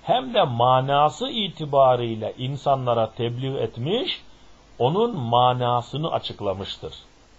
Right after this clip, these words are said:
Allah Azze ve Celle şöyle buyurmaktadır: "Sana da insanlara kendilerine indirileni açıklayasın diye zikri, Kur'an'ı indirdik.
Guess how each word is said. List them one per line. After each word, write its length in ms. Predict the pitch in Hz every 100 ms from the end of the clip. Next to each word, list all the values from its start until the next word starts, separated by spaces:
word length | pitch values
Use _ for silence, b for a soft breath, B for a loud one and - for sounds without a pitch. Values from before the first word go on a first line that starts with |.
| - - - - - - - - - - _ - - - - B B B B B
Allah 300 | 175 240 247
Azze 180 | 254 233
ve 160 | 208
Celle 280 | 208 247 220
şöyle 360 | - 233 240 185
buyurmaktadır: 720 | 156 127 117 - 117 98 95 - _ _ - _
"Sana 440 | - - 165 254 277
da 200 | 131 - - - - - - - - - - - b b b -
insanlara 800 | 170 202 214 208 208 220 254 285
kendilerine 920 | - 190 180 175 190 190 190 202 240 -
indirileni 960 | 175 175 165 151 170 170 170 175 220
açıklayasın 1160 | 156 156 - 165 165 170 220 254 - 208 156 127
diye 260 | 117 110
zikri, 680 | 104 101 123 131 135 143 226 -
Kur'an'ı 640 | 156 160 151 147 147 170
indirdik. 720 | 196 160 143 127 117 104 101